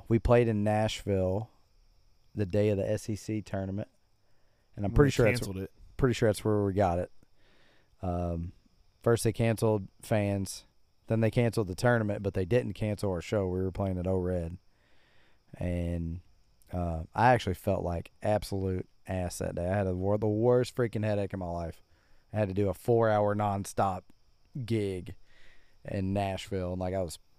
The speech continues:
Speaker 1: miserable. Dad had to drive home. <clears throat> And, uh, Sierra and Lyric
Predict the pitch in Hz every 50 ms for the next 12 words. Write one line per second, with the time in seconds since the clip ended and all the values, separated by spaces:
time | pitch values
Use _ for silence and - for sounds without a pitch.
0 | - - - 113 110 107 110 110 104 92 82 92 90 87 92 104 110 110 107 101
1 | 85 82 85 104 101 92 90 87 - - 92 85 80 82 87 - - - - -
2 | - - - - - - - - - - - - - - 240 262 196 - - -
3 | - - - - 101 98 95 92 92 90 87 80 78 80 80 87 85 - _ -
4 | - _ _ _ - _ _ _ _ _ _ _ _ _ _ _ _ - - -
5 | - - - 120 117 110 110 104 98 98 101 101 104 104 101 - -